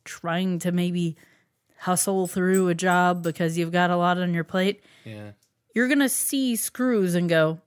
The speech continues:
Speaker 1: "Okay."
Speaker 2: Yeah, right.
Speaker 1: <laughs> And not assume that the person put the screws there but didn't screw them into anything.
Speaker 2: Right, like, clearly that's attached to something.
Speaker 1: Yeah.
Speaker 2: You would
Speaker 1: But it
Speaker 2: think.
Speaker 1: wasn't.
Speaker 2: But
Speaker 1: It
Speaker 2: it
Speaker 1: wasn't.
Speaker 2: wasn't.
Speaker 1: And then it just, the project just kept getting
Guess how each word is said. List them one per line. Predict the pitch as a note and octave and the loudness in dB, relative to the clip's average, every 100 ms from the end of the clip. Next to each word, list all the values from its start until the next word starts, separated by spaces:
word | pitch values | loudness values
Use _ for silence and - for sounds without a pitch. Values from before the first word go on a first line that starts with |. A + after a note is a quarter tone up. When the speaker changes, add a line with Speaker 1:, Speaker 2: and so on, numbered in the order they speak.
| _ _ | _ _
Speaker 1:
"Okay." | G#3 C#4 - A3+ A3 B3 A#3+ - | 2 2 2 2 2 0 -6 -4
Speaker 2:
Yeah, | C3+ G#2 | -4 -4
right. | A2+ B2+ | -2 0
Speaker 1:
<laughs> | B3+ | 2
And | C4 | 4
not | C#4+ C4 | 4 2
assume | B3+ - - A#3+ C#4 C#4 C4 B3+ | 0 -4 -4 2 4 4 4 4
that | B3 A3 | 2 0
the | A3 | -4
person | - B3 A#3 A#3 A3 - _ | -2 -4 -2 -2 -4 -8 _
put | F4 G4 | -2 -2
the | F#4 | -2
screws | F4 - A4+ G#4 | -2 4 4 4
there | C#4 A3+ G#3 | 2 4 4
but | G#3 A3+ | 2 0
didn't | C4+ C4 | 2 2
screw | A#3+ - A#3+ | 0 -6 -4
them | G#3 | -2
into | G3+ E3+ E3+ | -4 -4 -6
anything. | E3+ C3 | -2 -2
Speaker 2:
Right, | A2 | -2
like, | B2+ | -6
clearly | - G#3 F#3+ D#3+ | -6 -2 -2 -2
that's | C#3+ C3 B2 | 0 -2 -4
attached | A2+ B2+ A2 - | -6 -4 -6 -8
to | G#2 | -10
something. | - G#2 F2 - C3 _ _ _ | -8 -8 -10 -18 -20 _ _ _
Speaker 1:
Yeah. | G4 B3+ - - _ - | -2 -2 -4 -16 _ -8
Speaker 2:
You | C#3+ | -4
would | C#3 B2 | -4 0
Speaker 1:
But | D#4+ | 0
it | C#4 | 2
Speaker 2:
think. | E3+ | -2
Speaker 1:
wasn't. | - - - - G2+ | -6 -10 -16 -20 -6
Speaker 2:
But | B2 | -2
Speaker 1:
It | G3+ | 0
Speaker 2:
it | - | -2
Speaker 1:
wasn't. | |
Speaker 2:
wasn't. | D#2+ - - - _ _ _ _ _ | -8 -12 -20 -20 _ _ _ _ _
Speaker 1:
And | G3 G#3 | 0 2
then | G#3 G3+ | 0 0
it | F#3+ F#3+ | -2 -2
just, | G3+ - | -4 -2
the | G3 | -4
project | F#3 G3+ G#3 G#3+ G3 | -2 -2 0 0 -2
just | - F3+ | -6 -8
kept | - F3 - | -6 -8 -2
getting | D#3+ D#3+ D#3+ D#3+ | 0 2 0 -4